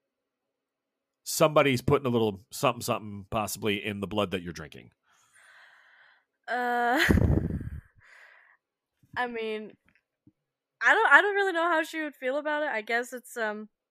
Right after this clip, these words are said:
Speaker 2: oh, interesting, but I, it's work. I, I love my work right now, so, uh, as long as it's not hurting me and I don't feel,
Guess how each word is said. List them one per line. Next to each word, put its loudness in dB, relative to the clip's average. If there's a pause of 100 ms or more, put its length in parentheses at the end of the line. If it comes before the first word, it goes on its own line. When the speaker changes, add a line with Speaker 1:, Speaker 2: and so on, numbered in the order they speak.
(260)
Speaker 2:
oh, 2
interesting, -6
but -4
I, 0 (180)
it's -6
work. 4
I, 0
I 2
love 2
my -2
work -6
right -2
now, -4
so, -6 (640)
uh, -2
as -2
long -2
as -6
it's -12
not -2
hurting 2
me -6
and -2
I -2
don't -4
feel, -8